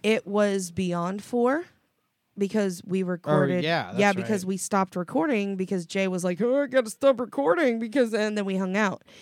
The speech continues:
Speaker 1: That was my brother's birthday. He was here for
Speaker 2: Alone in our backyard.
Speaker 1: No, he had Angie and Gunner.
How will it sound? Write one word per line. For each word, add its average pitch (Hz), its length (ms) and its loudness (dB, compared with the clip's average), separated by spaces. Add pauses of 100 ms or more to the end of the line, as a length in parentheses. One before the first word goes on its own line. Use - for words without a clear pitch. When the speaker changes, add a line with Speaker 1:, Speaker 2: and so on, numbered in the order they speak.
(400)
Speaker 1:
That 190 300 0
was 240 160 -2
my 233 140 -2
brother's 208 360 -2
birthday. 165 600 -4 (300)
He 202 160 -4
was 190 140 -2
here 277 600 -2
for 208 680 -2
Speaker 2:
Alone 135 480 -2
in 123 160 -8
our 123 100 -4
backyard. 117 320 -6
Speaker 1:
No, 175 460 -2
he 220 200 -4
had 208 240 -2
Angie 180 420 -4
and 302 120 -4
Gunner. 185 420 -4